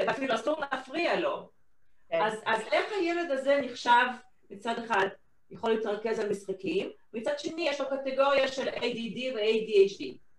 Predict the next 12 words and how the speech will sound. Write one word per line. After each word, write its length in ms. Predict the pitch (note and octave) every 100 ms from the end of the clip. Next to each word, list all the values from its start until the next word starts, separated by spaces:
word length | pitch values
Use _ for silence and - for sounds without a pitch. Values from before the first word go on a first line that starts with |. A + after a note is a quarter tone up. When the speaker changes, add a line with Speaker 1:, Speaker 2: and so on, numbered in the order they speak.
| _ _ _ -
Speaker 2:
שאלה 360 | - G3 G3 A3
נהדרת, 580 | A#3+ A#3+ G3+ G#3+ G3+ D#3 -
כי 200 | - F#3 G#3
אחד 300 | G3+ A#3+ C4
הדברים 640 | D#4 B3+ B3 A#3 C#4+ C#4+ A#3+
זה 140 | G#3 F#3+
באמת 400 | G3+ G3+ A#3+ B3+
מישהו 300 | A3+ B3 C#4
שלא 260 | C4+ G#3+ G#3
יכול 260 | A3+ -
להתרכז 520 | A3 A3+ G3 G3 G3 G3
בכלל, 580 | F#3 - D#3+ E3 F#3+